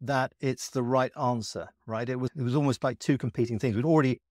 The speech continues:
launched the, the business to start with, and then we were going out looking for capital. We were trying to find out who would fund it. So this is not the right approach, right? You wanna start in a different way where you say,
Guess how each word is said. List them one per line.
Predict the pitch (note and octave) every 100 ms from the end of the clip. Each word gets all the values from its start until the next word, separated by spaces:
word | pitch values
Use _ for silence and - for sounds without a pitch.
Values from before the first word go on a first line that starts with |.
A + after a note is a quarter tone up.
| _ -
launched | A#2+ C3 E3+ F3 C#3
the, | - C3 G#2+ D3+
the | B2+
business | C3 D3 C#3 A2+
to | -
start | - C#3+ C3+
with, | A#2+ A2+
and | A2+
then | D3 D3
we | C#3
were |
going | A#2 C3 B2+
out | B2
looking | A#2+ A#2+
for | A2+
capital. | - A#2+ A#2+ G#2 G2+ - _ _
We | B2+
were | A2
trying | C#3+
to | B2
find | - A#2+
out | A2+
who | A#2+
would | A#2
fund | - A#2 G#2
it. | G2+
So | C3+
this | D3+
is | D3
not | D#3+ F3+
the | D#3+
right | C#3 C#3
approach, | A#2+ - C3+ G2+ -
right? | A#2
You | C3 D3
wanna | F3+ F3+
start | - D#3+ C#3+ A#2+
in | B2
a |
different | G#2+ - C#3 B2
way | C3 A#2+
where | G#2+
you | A2 A2+
say, | - A2+